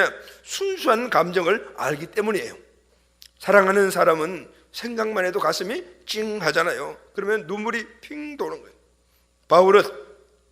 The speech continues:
에베소 교회의 성도들, 제자들을 생각만 해도 눈물이 났어요.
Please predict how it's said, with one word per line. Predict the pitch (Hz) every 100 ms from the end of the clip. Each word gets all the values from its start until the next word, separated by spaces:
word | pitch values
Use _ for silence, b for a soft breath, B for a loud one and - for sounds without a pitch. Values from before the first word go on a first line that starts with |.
| -
에베소 | 196 214 214 160
교회의 | 180 180 175 175
성도들, | - 214 196 180 170 269 - B B B _
제자들을 | 185 190 190 202 208
생각만 | - - 349 302 277 233
해도 | 185 214
눈물이 | 156 175 190 170
났어요. | 117 - 117